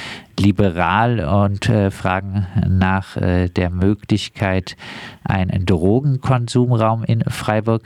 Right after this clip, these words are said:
einzurichten. Äh, normalerweise ist, äh, die Einrichtung in Baden-Württemberg, äh, von solchen Räumen, äh, erst in Städten ab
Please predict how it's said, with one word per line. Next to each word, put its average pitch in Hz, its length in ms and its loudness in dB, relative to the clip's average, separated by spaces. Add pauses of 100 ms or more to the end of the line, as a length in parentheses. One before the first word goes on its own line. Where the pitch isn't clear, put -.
(120)
einzurichten. 113 1000 0 (640)
Äh, 101 260 2
normalerweise 95 920 0 (400)
ist, - 340 -2
äh, 95 300 2 (160)
die 95 160 2
Einrichtung 92 600 -2
in 90 160 0
Baden-Württemberg, 90 840 -2
äh, 92 180 0
von 95 360 -2
solchen 95 400 0
Räumen, 90 520 0
äh, 90 320 0
erst 95 380 -4
in 98 140 -2
Städten 92 360 -2
ab 87 120 -2